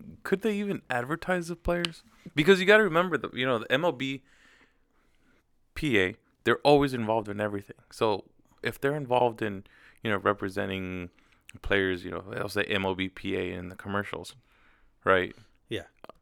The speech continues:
Speaker 1: I, I don't re-, I, I'm just trying to, I don't remember seeing any commercials with players on it, on M L B Network.
Speaker 2: H-, how strong is the M L B P A anyways?
Speaker 1: <laughs>
Speaker 2: Like,
Speaker 1: Uh,
Speaker 2: we, we
Speaker 1: yeah.
Speaker 2: haven't, we haven't even
Speaker 1: Uh,
Speaker 2: talked about
Speaker 1: yeah.
Speaker 2: that.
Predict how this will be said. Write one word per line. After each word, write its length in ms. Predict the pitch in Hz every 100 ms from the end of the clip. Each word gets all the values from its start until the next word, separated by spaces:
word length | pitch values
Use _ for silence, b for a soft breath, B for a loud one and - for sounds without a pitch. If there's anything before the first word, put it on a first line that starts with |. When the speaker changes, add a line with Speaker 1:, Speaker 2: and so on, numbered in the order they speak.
| _ 123
Speaker 1:
I, 140 | 117 -
I 120 | 135
don't 120 | 151
re-, 80 | 151 131
I, 200 | 143 -
I'm 140 | 135
just 180 | 139 143
trying 220 | - 147
to, 60 | 143
I 100 | 127
don't 160 | 156 180
remember 540 | 135 131 135 131 131 - _ _ _ _ _
seeing 380 | - 135 135 -
any 200 | 120 113
commercials 480 | - 113 110 117 101
with 220 | 101 -
players 320 | 110 104 95
on 160 | 95 92
it, 100 | -
on 180 | 101 101
M 200 | - 98
L 80 | 98
B 140 | 95
Network. 420 | 92 - 90 _ - _ _ _ _ _ _ -
Speaker 2:
H-, 60 |
how 340 | - - - 175
strong 340 | - 170 165
is 100 | 151
the 100 | 139
M 120 | 127
L 100 | 139
B 400 | 127 139 135 - 117 _ -
P 240 | - 131
A 200 | 117 120 107
anyways? 600 | 131 127 107 101 104 -
Speaker 1:
<laughs> 120 | -
Speaker 2:
Like, 100 | -
Speaker 1:
Uh, 260 | 165 208 202
Speaker 2:
we, 80 | 151
we 100 | 190
Speaker 1:
yeah. 60 | 196
Speaker 2:
haven't, 240 | 190 185
we 100 | 180
haven't 200 | 208 202
even 180 | 185 180
Speaker 1:
Uh, 40 |
Speaker 2:
talked 340 | 214 233 233 220
about 160 | 139
Speaker 1:
yeah. 40 | 208
Speaker 2:
that. 280 | 220 214